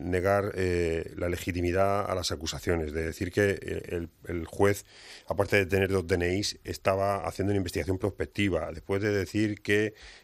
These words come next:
em, eh, había, eh, medios de comunicación que estaban persiguiendo injustamente a su esposa o que le estaban intentando hacer desfallecer en lo personal y en lo político, yo creo que ahora ya habla de tiempo. Pero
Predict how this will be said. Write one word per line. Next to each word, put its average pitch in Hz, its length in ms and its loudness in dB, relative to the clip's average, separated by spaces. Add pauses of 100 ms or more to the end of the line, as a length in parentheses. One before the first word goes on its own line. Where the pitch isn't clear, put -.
em, 85 840 0 (520)
eh, 78 840 0 (100)
había, 95 720 2
eh, 87 420 0 (100)
medios 101 640 0
de 92 120 -4
comunicación 90 680 0
que - 80 -8
estaban 98 300 -2
persiguiendo 95 360 0
injustamente 98 480 -2
a 95 40 0
su 98 80 -4
esposa 87 500 0
o 82 100 0
que 80 60 -6
le 76 60 -10
estaban 98 220 0
intentando 95 360 0
hacer 87 220 0
desfallecer 82 640 -4 (420)
en 85 120 -4
lo 80 120 0
personal 87 440 2
y 87 40 0
en 82 60 2
lo 98 140 2
político, 104 520 0 (440)
yo 92 100 0
creo 98 160 0
que 95 60 2
ahora 101 180 2
ya 98 160 0
habla 104 180 0
de 95 120 0
tiempo. 101 480 -2 (600)
Pero 92 360 2